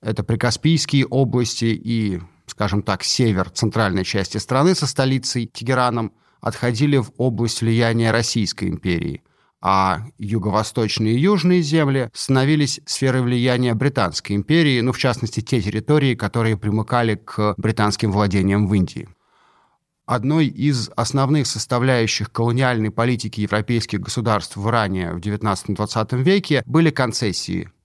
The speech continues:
Что такое концессия? Это право на исключительное пользование той или иной сферой промышленности – промыслом или, например, право на добычу полезных ископаемых.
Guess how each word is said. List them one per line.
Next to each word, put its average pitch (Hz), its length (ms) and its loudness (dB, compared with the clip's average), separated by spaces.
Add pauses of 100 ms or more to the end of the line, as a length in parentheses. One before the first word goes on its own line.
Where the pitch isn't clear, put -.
Что - 180 -4
такое 151 260 2
концессия? 101 760 -4 (100)
Это 131 460 0
право 139 540 2
на 117 480 0
исключительное 110 1120 -2
пользование 135 1000 2
той 143 220 4
или 120 380 0
иной 123 460 2
сферой 104 540 -2
промышленности – 120 1080 0 (400)
промыслом 123 720 2
или, 139 460 4
например, 113 680 0
право 123 320 2
на 110 340 2
добычу 110 540 0
полезных 104 500 0
ископаемых. 95 800 -2